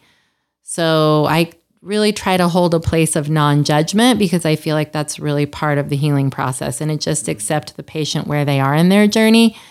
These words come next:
and allow them that process. So if, I feel like it just,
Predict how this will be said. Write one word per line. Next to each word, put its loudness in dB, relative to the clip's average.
and -4
allow 0
them 2
that -2
process. -10
So -12
if, -6
I -6
feel -6
like -2
it -2
just, -4